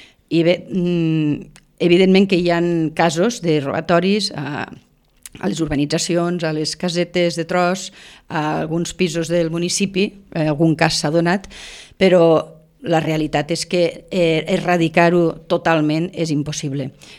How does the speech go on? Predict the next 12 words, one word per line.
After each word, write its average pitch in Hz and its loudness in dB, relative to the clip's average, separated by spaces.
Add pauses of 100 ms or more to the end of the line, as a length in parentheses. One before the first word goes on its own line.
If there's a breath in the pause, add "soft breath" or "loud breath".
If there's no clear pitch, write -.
Per 170 0
tant, 185 0
des 170 -2
del, 160 0
per 165 -2
part 170 2
dels 175 2
for-, 175 0
les 160 -8
forces 160 -6
de, 156 -2
de, 147 -2